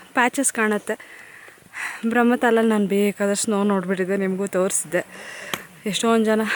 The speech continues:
ಆ ವ್ಲಾಗ್ಸ್‌ನೆಲ್ಲ ಇಷ್ಟಪಟ್ಟಿದ್ರಿ. ಆ ವ್ಲಾಗ್ಸ್ ನೋಡಿಲ್ಲ ಅಂದ್ರೆ ನೋಡಿ. ಇದರೊಳಗೆ ಬರೀ ಸ್ನೋ ಪ್ಯಾಚಸ್ ಅಷ್ಟೇನೆ. ಆ, ಇದೇನು ತುಂಬ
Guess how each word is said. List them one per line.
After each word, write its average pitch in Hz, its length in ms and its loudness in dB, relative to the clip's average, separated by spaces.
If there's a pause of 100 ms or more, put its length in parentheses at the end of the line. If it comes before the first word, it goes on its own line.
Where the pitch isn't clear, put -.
(160)
ಆ 220 40 -2
ವ್ಲಾಗ್ಸ್‌ನೆಲ್ಲ 196 580 -2
ಇಷ್ಟಪಟ್ಟಿದ್ರಿ. 180 720 -4 (640)
ಆ 214 100 0
ವ್ಲಾಗ್ಸ್ 214 380 -2
ನೋಡಿಲ್ಲ 208 300 0
ಅಂದ್ರೆ 196 220 -2
ನೋಡಿ. 196 380 -2 (840)
ಇದರೊಳಗೆ 247 760 2
ಬರೀ 214 200 2
ಸ್ನೋ 220 300 -2
ಪ್ಯಾಚಸ್ 190 500 -6
ಅಷ್ಟೇನೆ. 196 480 -8 (520)
ಆ, 175 300 -2 (360)
ಇದೇನು 196 460 2 (760)
ತುಂಬ 226 260 6